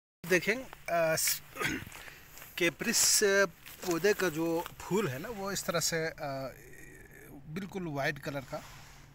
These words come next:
बहुत खूबसूरत फूल होता है। लेकिन before, अ, opening the buds, इसकी ये हालत होती है। जिसको हम चुनते हैं इसको,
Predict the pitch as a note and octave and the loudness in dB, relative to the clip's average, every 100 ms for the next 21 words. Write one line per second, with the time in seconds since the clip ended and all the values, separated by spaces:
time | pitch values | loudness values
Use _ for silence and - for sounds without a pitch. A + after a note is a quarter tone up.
0 | - - - - B2 B2 - A#2 C3 B2 | -20 -18 -18 -16 -16 -16 -16 -14 -12 -12
1 | - C3 A#2+ - - - - - - - | -10 -8 -8 -10 -12 -18 -18 -18 -18 -16
2 | - - D3+ G3 G3 G3 D3+ E3 F#3+ G#3+ | -14 -8 -2 -2 0 0 0 -2 0 2
3 | A3 G#3+ F3 - F3 F3 D#3+ - - - | 2 0 -10 -4 2 4 2 -2 -12 -12
4 | - G#3 G#3 F#3+ G3 F#3 D#3+ E3 F#3 - | -6 -4 -2 0 0 0 2 6 6 6
5 | - - - - - - - - - - | 2 0 -6 -8 -10 -10 -10 -10 -10 -8
6 | - - G#3 G3 F#3+ D#3+ D3 - B2 B2+ | -6 -2 0 2 4 2 0 -4 -6 -8
7 | A#2 - - - - - - - - - | -8 -10 -6 -6 -6 -8 -8 -10 -12 -14
8 | - - D3 F3+ - F#3 F3+ E3 E3+ - | -14 -12 -6 -6 -4 -4 -2 -2 -4 -6
9 | - D3+ - G3 F#3 E3+ - | -6 0 4 4 4 2 0